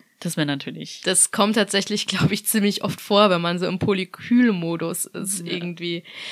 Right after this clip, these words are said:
Speaker 2: Du hast grad was Interessantes gesagt, nämlich, ähm,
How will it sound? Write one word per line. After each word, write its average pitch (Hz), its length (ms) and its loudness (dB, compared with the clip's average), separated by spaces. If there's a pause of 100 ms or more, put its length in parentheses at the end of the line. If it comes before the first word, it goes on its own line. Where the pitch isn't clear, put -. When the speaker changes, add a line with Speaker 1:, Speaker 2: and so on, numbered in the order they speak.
(140)
Speaker 2:
Du 208 120 4
hast 247 180 4
grad 262 340 0
was 226 380 2 (280)
Interessantes 208 540 0
gesagt, 196 420 0
nämlich, 190 600 -2
ähm, 180 480 -2